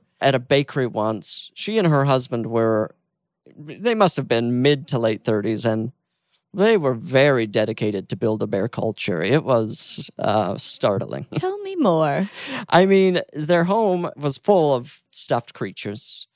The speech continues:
Speaker 1: They were their, their children, uh, until they had a child.
Speaker 2: Wait, they were their children?
Speaker 1: They treated these things like children.
Speaker 2: The Build-A-Bear.
Speaker 1: The Build-A-Bears. They were very into the,
Speaker 2: It was
Speaker 1: I think they had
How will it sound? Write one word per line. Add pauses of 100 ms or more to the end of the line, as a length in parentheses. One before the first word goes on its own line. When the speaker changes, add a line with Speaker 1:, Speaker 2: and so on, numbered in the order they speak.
(240)
Speaker 1:
They
were
their, (380)
their
children, (520)
uh,
until
they
had
a
child. (100)
Speaker 2:
Wait,
they
were
their
children?
Speaker 1:
They
treated
these
things
like
children.
Speaker 2:
The
Build-A-Bear.
Speaker 1:
The
Build-A-Bears.
They
were
very
into (520)
the,
Speaker 2:
It
was
Speaker 1:
I
think
they
had